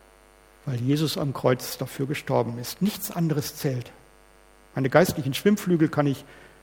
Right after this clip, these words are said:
getrost wegpacken. Wir brauchen keine religiösen Sicherungssysteme vor Gott, um,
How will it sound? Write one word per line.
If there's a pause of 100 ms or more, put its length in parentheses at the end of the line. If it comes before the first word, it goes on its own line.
(200)
getrost
wegpacken. (120)
Wir
brauchen
keine (580)
religiösen
Sicherungssysteme
vor
Gott,
um,